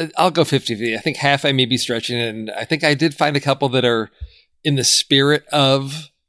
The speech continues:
what we're going for, which I think in general we have to do with these lists because, yeah, I, there, this is such a specific topic and plot point that, yeah, it was, it was a real challenge for me to try and find something searching online and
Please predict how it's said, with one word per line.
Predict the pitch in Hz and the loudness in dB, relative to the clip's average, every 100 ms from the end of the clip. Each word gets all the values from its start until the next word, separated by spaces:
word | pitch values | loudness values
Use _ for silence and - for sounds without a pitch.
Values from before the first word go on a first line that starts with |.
| _ | _
what | 123 131 127 | -4 -4 -2
we're | 120 | 0
going | 123 123 113 | 0 0 0
for, | 135 | 2
which | 143 165 | 2 2
I | |
think | 151 147 | 2 0
in | 156 135 | 2 4
general | 131 123 123 | 4 4 4
we | 123 | 2
have | - | 0
to | 123 | -2
do | 120 | -2
with | 117 | -2
these | 120 104 | -4 -4
lists | 113 110 | -4 -4
because, | 120 123 117 113 | -6 -4 -4 -2
yeah, | 123 101 - | -2 -4 -2
I, | 117 110 107 - - | -2 -2 -8 -20 -10
there, | 131 135 117 | -8 -8 -2
this | 151 - | 0 0
is | 143 - | -2 -2
such | 139 | -2
a | 135 | -2
specific | - - 113 - 135 131 139 123 - _ - - - - | -4 -6 -4 -2 0 -2 0 -2 -4 _ -20 -20 -20 -4
topic | 113 113 - 120 104 - | 2 2 2 0 0 -8
and | 110 95 | -10 -8
plot | - 113 - | 0 0 0
point | - 120 107 | -6 -6 -6
that, | 107 101 - | -8 -10 -10
yeah, | 110 101 | -8 -6
it | 104 | -8
was, | 104 101 - | -10 -12 -10
it | 117 | -8
was | 107 | -8
a | 104 | -6
real | 117 107 | -6 -6
challenge | - 110 107 98 101 | -4 -4 -4 -4 -10
for | - 104 | -8 -8
me | 104 | -8
to | 104 110 92 - - - - - _ - | -8 -8 -8 -12 -20 -20 -20 -20 _ -12
try | - 127 | 0 2
and | 131 | 2
find | 131 139 139 | 0 0 2
something | 139 117 131 123 110 _ - | 0 0 -2 -2 -6 _ -2
searching | 151 139 135 | -2 0 0
online | 127 123 127 123 117 117 123 | 0 2 2 2 0 -2 -6
and | 120 127 120 | -6 -6 -6